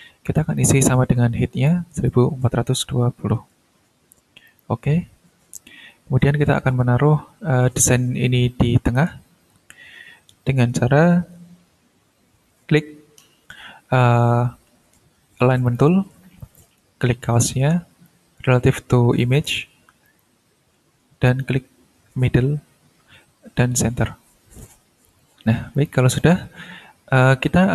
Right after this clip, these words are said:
akan mengubah warna kaosnya menjadi biru dengan cara kita duplikat terlebih dahulu, klik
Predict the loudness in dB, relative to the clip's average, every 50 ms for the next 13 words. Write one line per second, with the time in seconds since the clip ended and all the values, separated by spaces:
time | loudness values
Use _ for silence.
0 | 0 0 0 0 2 2 2 4 4 4 4 4 2 2 2 2 0 -2 -4 -10
1 | -12 _ _ _ _ _ _ _ _ _ _ _ _ _ _ _ _ -20 -20 -20
2 | _ _ -4 -4 0 2 4 4 4 4 2 2 0 0 0 0 0 0 2 2
3 | 2 2 2 0 0 2 0 0 0 0 -2 -2 -4 -2 -2 0 2 4 4 2
4 | 2 -2 _ _ -20 -20 -20 -20 -20 -20 _ _ _ _ _ _ _ -16 -8 -6
5 | -2 0 0 0 -2 -4 -6 -8 -8 -4 -2 0 0 2 2 0 -2 -2 -2 0
6 | 0 2 2 2 0 0 0 -2 -2 -2 0 0 0 2 2 2 2 4 4 2
7 | 0 0 _ _ _ _ _ _ _ _ -10 -8 -8